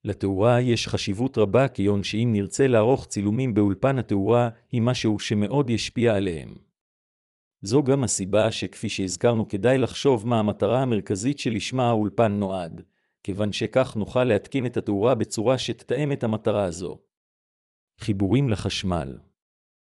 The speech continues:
אולפן הוא סביבה שיש בה חיבורים רבים לחשמל. את החיבורים הללו עליכם לבצע בעזרת איש מקצוע, ולדאוג כמובן שהם יעמדו בתקני הבטיחות המחמירים ביותר.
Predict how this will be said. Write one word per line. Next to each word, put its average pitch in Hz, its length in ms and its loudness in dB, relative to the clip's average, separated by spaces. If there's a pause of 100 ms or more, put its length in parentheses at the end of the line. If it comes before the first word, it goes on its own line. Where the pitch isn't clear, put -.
(300)
אולפן 135 520 2 (100)
הוא 110 120 -2
סביבה 101 560 2
שיש 104 400 0
בה 110 120 2
חיבורים 107 520 0
רבים 110 360 0
לחשמל. 90 680 -6 (1120)
את 110 100 -8
החיבורים 104 520 0
הללו 104 380 4
עליכם 110 360 0
לבצע 107 380 2
בעזרת 113 480 2
איש 123 200 -6
מקצוע, 104 560 -2 (480)
ולדאוג 104 560 0
כמובן 120 480 0
שהם 113 240 0
יעמדו 110 380 2
בתקני 120 480 -2
הבטיחות 120 480 -4
המחמירים 120 600 -2
ביותר. 87 520 -2